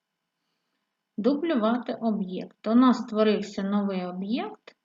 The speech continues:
Ми його теж розміщуємо по осі Y і X, це у нас нуль. І тепер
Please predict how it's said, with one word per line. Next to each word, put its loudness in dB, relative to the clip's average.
Ми 8
його 4
теж 0
розміщуємо 0
по 0
осі -4
Y -2
і 2
X, -16
це -2
у -2
нас -6
нуль. 4
І -2
тепер 0